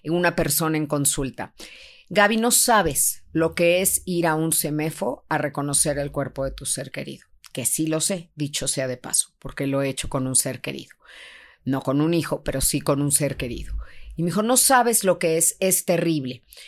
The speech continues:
Y me lo estaba contando y me narraba todo eso. Y yo no podía dejar de pensar en otro caso que tengo de una señora que secuestraron a su hijo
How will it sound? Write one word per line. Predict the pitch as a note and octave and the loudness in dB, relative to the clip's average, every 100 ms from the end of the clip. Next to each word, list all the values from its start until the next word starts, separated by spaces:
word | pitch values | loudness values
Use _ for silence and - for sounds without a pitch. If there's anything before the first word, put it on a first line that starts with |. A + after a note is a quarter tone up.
| - | -10
Y | G#3+ G3+ | -2 2
me | G#3 | 4
lo | |
estaba | G#3+ - C4 C4+ | 2 4 2 4
contando | A3+ A3 A3+ A3+ | 2 2 2 2
y | A3+ | 2
me | F#3+ | 2
narraba | F3 E3 E3 D#3+ D#3 D3+ | 0 0 2 2 2 0
todo | D3 C#3 | -2 0
eso. | C3+ - - | -2 -4 -4
Y | - F#3 | -4 0
yo | G#3+ C4 D#4 | 4 4 4
no | - E4+ | 2 2
podía | C4+ B3 A#3 | 4 4 2
dejar | G#3 - F#3 F3 | 0 -2 -2 -2
de | F3 | -2
pensar | D3+ D3 - C#3 - | -2 0 0 -2 -6
en | - F3+ F3 | -2 0 2
otro | A3 A#3+ C4 - | 0 0 -2 0
caso | F3+ - D3+ | 2 2 0
que | - | -6
tengo | C#3 C3+ B2 A#2 - | -6 -4 -4 -6 -8
de | D3 | -4
una | C#3 F3 G3 | -2 0 2
señora | - G3 E3 C#3+ C#3 | 2 0 0 0 -2
que | C#3+ | -2
secuestraron | - - C3+ - C#3 C3+ C3+ | -2 -2 -6 -4 -2 -2 -2
a | B2 | -2
su | - C3 | -2 -4
hijo | B2 - | -8 -10